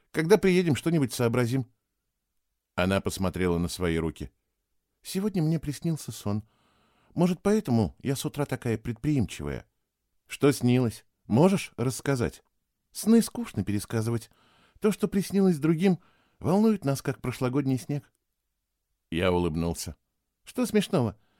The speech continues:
Только не уверяй меня, что тебе нравится слушать сны". "Нет, конечно, примерно то же самое я испытываю, когда натыкаюсь на описание сна в какой-нибудь книге. Я думаю, что это трюк,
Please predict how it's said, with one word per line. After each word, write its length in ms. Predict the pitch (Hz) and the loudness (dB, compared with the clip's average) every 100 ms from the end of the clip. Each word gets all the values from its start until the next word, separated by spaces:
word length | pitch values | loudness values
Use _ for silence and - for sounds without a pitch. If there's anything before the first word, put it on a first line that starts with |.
| _ - | _ 0
Только 280 | 185 214 | 0 4
не 80 | 220 | 6
уверяй 360 | 233 226 220 170 | 6 6 4 6
меня, 220 | 120 113 | 4 2
что 160 | - 123 | -2 -6
тебе 180 | 123 | 0
нравится 440 | 139 147 165 - 139 | 2 4 2 -2 -4
слушать 340 | 160 151 165 | -2 -2 -4
сны". 300 | - 139 85 _ _ _ _ _ _ _ | -2 -2 -2 _ _ _ _ _ _ _
"Нет, 400 | 156 170 214 196 | 6 8 8 6
конечно, 500 | - 151 156 - - - - - | 2 4 4 2 -2 -4 -12 0
примерно 340 | 131 165 151 | 4 6 6
то 160 | 139 131 | 6 6
же 140 | 123 | 6
самое 420 | - 156 131 107 | 4 6 6 6
я 160 | 107 107 | 6 4
испытываю, 540 | - 147 - 120 101 - - _ _ | 2 -2 0 2 2 -2 -20 _ _
когда 300 | 127 127 156 | 0 4 4
натыкаюсь 560 | 143 139 156 147 - | 4 4 6 4 4
на 100 | 123 | 2
описание 540 | 120 120 - 131 123 117 | 2 2 2 4 4 4
сна 260 | 131 143 | 2 0
в 60 | - | 2
какой-нибудь 580 | 113 131 120 117 117 - | 0 2 4 4 2 0
книге. 400 | 127 107 58 - _ _ _ _ - | 0 0 -2 -12 _ _ _ _ 0
Я 140 | 190 | 4
думаю, 300 | 214 185 160 | 6 6 6
что 180 | - 175 | 4 2
это 160 | 156 | 4
трюк, 380 | 160 220 190 - | 2 2 2 0